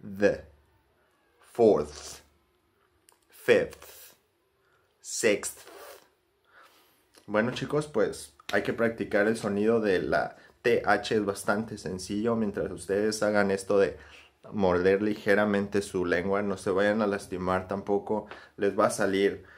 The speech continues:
muy, muy, muy bien, ¿ok? Pues gracias por estar en este video, espero les haya servido. Si tienen alguna duda con el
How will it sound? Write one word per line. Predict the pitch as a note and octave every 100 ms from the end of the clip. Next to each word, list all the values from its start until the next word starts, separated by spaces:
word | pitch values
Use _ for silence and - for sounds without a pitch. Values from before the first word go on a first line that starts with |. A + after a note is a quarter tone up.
| - -
muy, | G#2 A2+ A#2+ A#2+ A2+ G2
muy, | G2 G#2+ G#2+ F#2+
muy | G2 G2+ G2
bien, | F2+ E2 - - - _ -
¿ok? | F2+ G#2 C3 - - - _
Pues | - - - - -
gracias | G#2+ A2 A2+ G#2+
por | - F2
estar | - - G2+
en | G#2
este | G2+ - G2
video, | F2 F2+ G#2 B2 A2+ G2
espero | F2+ - - G2+
les | G2 F2 G2
haya | G2
servido. | - F2 F#2 A2+ B2
Si | A#2+ A2
tienen | A2 C#3 D3
alguna | G2+ G2 G#2+ A2+
duda | G2+ G2 F#2+
con | G2
el | F2